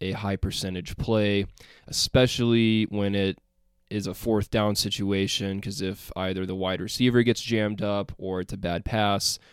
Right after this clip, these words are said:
that's just, it, the play is over. There's no way of,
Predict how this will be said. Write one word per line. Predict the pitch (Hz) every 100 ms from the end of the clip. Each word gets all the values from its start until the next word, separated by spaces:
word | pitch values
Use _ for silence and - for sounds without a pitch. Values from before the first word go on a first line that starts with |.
| _ _
that's | 98 95 -
just, | 101 92 - -
it, | - -
the | - 92
play | - 98
is | 92 92
over. | 95 92 92 90 90
There's | 92 85
no | 98 92
way | 95 95 95
of, | 90 90 -